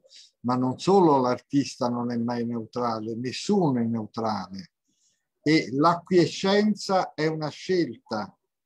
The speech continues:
è una presa di posizione, non è, non è nessun essere vivente neutrale, addirittura dico paradossalmente,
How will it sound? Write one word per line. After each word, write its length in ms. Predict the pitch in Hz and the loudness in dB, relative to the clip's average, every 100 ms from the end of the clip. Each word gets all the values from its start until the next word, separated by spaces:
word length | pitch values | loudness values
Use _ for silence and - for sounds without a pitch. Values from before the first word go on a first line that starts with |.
| _ _ _ - 143 151 | _ _ _ -14 -12 -8
è 320 | - 160 - - | 2 4 2 -2
una 300 | 135 151 147 | -4 0 0
presa 380 | 143 185 170 165 | 4 4 6 4
di 160 | 147 143 | 2 0
posizione, 1080 | 147 123 131 - 190 185 156 123 120 110 - | -2 -2 -8 -2 2 4 2 0 -6 -12 -10
non 280 | 139 160 | -2 2
è, 120 | 165 156 151 | 2 0 -4
non 240 | 151 160 170 | -4 0 2
è 60 | |
nessun 800 | 165 175 165 - 226 220 190 165 151 143 - _ _ - 151 143 - | 4 2 0 -2 -2 -2 -2 -2 -4 -6 -12 _ _ -20 -16 -16 -4
essere 540 | 165 175 - 170 151 151 | 2 2 2 2 2 4
vivente 680 | 165 165 190 180 175 156 | 2 4 2 0 0 0
neutrale, 800 | 143 135 - 156 143 113 113 104 _ _ _ _ - | 0 -4 -4 0 0 0 -8 -12 _ _ _ _ -12
addirittura 720 | 131 139 151 147 190 180 151 | -6 -2 -2 0 2 2 2
dico 380 | 156 165 143 | 0 -2 -4
paradossalmente, 1400 | - 139 139 127 127 - 123 127 160 165 113 - 113 95 | 0 -2 -2 -6 -8 -6 -6 -2 0 0 -2 -4 -6 -6